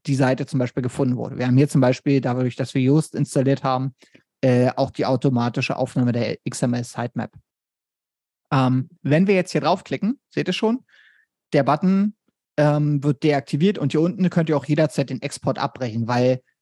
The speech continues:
ihr müsst übrigens nicht währenddessen hier warten. Also der Prozess läuft komplett im Hintergrund.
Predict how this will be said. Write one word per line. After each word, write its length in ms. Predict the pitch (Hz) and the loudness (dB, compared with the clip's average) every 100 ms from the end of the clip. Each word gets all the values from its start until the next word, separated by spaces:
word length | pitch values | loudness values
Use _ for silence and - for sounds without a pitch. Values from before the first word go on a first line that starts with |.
| _ _ - | _ _ 2
ihr 80 | 160 | 6
müsst 240 | 208 - | 6 4
übrigens 360 | 196 180 165 165 | 2 4 2 2
nicht 400 | 156 175 - - - | 2 2 -4 -18 -6
währenddessen 580 | 147 160 147 147 151 | 0 2 2 0 2
hier 240 | 135 147 127 | 2 2 2
warten. 400 | 117 131 120 120 | -2 -2 -4 -6
Also 260 | 123 123 120 | -6 -2 0
der 360 | 131 123 123 | 2 2 0
Prozess 420 | 120 - - 151 | -2 -6 -4 -2
läuft 260 | 147 127 _ | -2 -4 _
komplett 440 | - 165 170 165 160 | -4 -4 -2 -4 -2
im 100 | 143 | 0
Hintergrund. 500 | 151 170 160 170 | 2 0 0 0